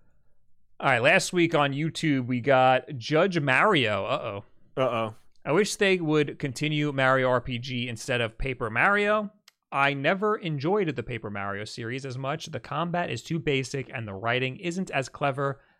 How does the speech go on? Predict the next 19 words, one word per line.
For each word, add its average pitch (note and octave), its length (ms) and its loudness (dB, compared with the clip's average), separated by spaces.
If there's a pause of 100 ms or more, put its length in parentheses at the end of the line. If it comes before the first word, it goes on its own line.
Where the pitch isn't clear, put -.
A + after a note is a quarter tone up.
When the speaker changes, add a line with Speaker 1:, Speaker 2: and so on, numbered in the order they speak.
(120)
Speaker 1:
as B2+ 240 -4
everybody C3 420 -2
seems A2+ 380 -6
to A2 100 -6
think G#2+ 240 -14
it - 80 -12
is." - 220 -18 (2500)
Yeah, D3 180 6
it's C#3 140 0
got, D#3 160 6
like, B2 200 2
the, A2+ 300 -4
I D3+ 100 -2
mean, G3 140 2
it's F#3+ 160 -4
like, A#3+ 140 2
it's A#3 200 0
like, A3+ 300 -2
uh, G#3+ 380 0